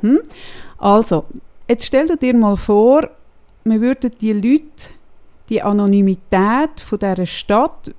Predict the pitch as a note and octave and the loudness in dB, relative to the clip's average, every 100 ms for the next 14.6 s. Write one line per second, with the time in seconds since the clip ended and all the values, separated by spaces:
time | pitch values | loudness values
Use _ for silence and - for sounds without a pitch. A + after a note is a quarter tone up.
0 | - G#3 G#3+ A#3 G3 G3+ G#3 - F3+ F3+ | -4 -2 -2 -4 -6 -6 -6 -4 -2 0
1 | E3+ - F#3 G#3 B3 B3 - G#3 A3+ A3 | 0 -2 -4 -2 -2 -2 -2 -2 -2 -4
2 | G#3+ G#3+ A3 G#3+ B3+ - - G#3+ F3 F3 | 0 0 2 0 0 0 -2 -2 0 0
3 | A3+ C4+ C#4 C#4+ D4 C4+ C#4+ D4+ D#4 F4 | 0 0 0 0 0 2 2 0 -4 -6
4 | - - G#3+ G#3 G3+ G#3+ G3 F#3 - - | -8 -4 -2 -2 -4 -4 -6 -6 -12 -14
5 | - - - A3 C#4 C4 F#3+ F#3+ A#3+ - | -16 -10 -2 0 0 -2 -2 -4 -4 -2
6 | C4+ E4 - - - - - - - A3+ | 0 0 -4 -14 -16 -16 -18 -10 -4 -2
7 | - - - G#3 A3+ G3+ G3+ D4+ E4 G4 | -4 -20 -10 -4 -2 -2 0 0 0 -2
8 | - F4 - E4+ E4 - - D#4 D#4+ D4+ | -4 -6 -6 -6 -6 -6 -2 -2 -2 -2
9 | D4 D4+ - C#4+ - - C#4+ D4 - C4+ | 0 0 -4 -8 -6 -2 -2 -2 -4 -2
10 | B3+ C4 - C4 B3 B3 B3 B3 A#3+ B3 | 2 2 2 2 2 0 -2 0 -2 0
11 | A#3+ A#3 A#3 - A#3+ A3+ G#3 G#3+ A3+ A3 | 0 0 0 -2 -4 -2 0 0 0 -2
12 | A#3 A3+ F3+ E3 E3+ F#3+ E4 - D#4 A#3+ | -4 -2 0 0 0 0 0 0 -4 -4
13 | G#3+ - F#3+ F#3+ C4 E4+ - A#3+ F#3+ - | -4 -6 -6 -4 0 0 -2 -8 -8 -8
14 | - G3+ A#3 A#4+ B3+ | -6 -2 -2 0 -2